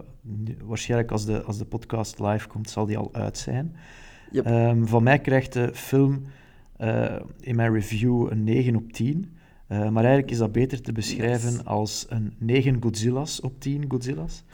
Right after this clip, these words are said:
Speaker 2: <laughs>
Speaker 1: Eh, omdat Godzilla King of the Monsters is eigenlijk, ja, een heel, heel goede monster movie. Dus als monster movies uw ding zijn, ga je deze film supergoed vinden. Echt genieten, genieten, genieten. Als u,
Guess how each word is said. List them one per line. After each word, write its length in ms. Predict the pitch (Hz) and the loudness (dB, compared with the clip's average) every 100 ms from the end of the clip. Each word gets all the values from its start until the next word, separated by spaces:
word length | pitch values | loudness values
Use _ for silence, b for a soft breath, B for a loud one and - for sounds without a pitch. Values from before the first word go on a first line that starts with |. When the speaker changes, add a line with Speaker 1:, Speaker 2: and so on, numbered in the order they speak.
| B B | B B
Speaker 2:
<laughs> 340 | B - 175 185 | B 2 6 6
Speaker 1:
Eh, 300 | 117 123 123 - | 4 2 2 -2
omdat 400 | 131 117 120 131 120 113 - - - 131 | -2 2 2 2 -4 -14 -18 -20 -16 -6
Godzilla 380 | 110 131 165 156 | -2 2 2 2
King 200 | 131 127 | 0 -2
of 80 | |
the 80 | 110 | 0
Monsters 560 | 104 113 135 - 131 - | 0 0 -2 -4 -6 -6
is 200 | 98 107 | -6 0
eigenlijk, 500 | 117 117 117 - - - | 2 0 -4 -18 -20 -14
ja, 360 | 127 110 - - | -6 -6 -8 -12
een 160 | 113 107 | -6 -4
heel, 520 | 104 120 120 120 120 b b b b b - | 0 2 2 0 -6 b b b b b -4
heel 240 | 120 120 | 0 0
goede 300 | 113 123 113 | 2 2 2
monster 540 | 107 110 110 - 110 | 2 0 0 -2 -2
movie. 420 | 101 101 98 98 - b b b b | 0 -2 -4 -8 -8 b b b b
Dus 220 | 117 - | -6 -6
als 200 | 120 107 | -4 -4
monster 400 | 113 131 160 147 | 0 0 2 0
movies 340 | 135 123 117 - | 0 0 0 -2
uw 120 | 104 | -4
ding 220 | 113 143 | -2 -2
zijn, 260 | 135 151 120 | -2 -4 -2
ga 100 | 110 | -2
je 120 | 107 | 0
deze 260 | 120 117 113 | 0 -2 -2
film 260 | 110 104 - | -4 -6 -8
supergoed 800 | - - - 190 165 104 110 - | -12 -8 -4 -2 -2 -4 -4 -4
vinden. 400 | 135 139 147 - | -6 -6 -8 -10
Echt 280 | 113 117 - | -8 -8 -8
genieten, 560 | - 117 107 113 135 135 | -4 -2 0 -2 -2 -2
genieten, 400 | 107 110 117 110 | -2 -2 -4 -4
genieten. 440 | 101 107 135 156 - b b b b - | -2 -4 -4 -10 -8 b b b b -4
Als 200 | 113 | 0
u, 140 | 117 | 2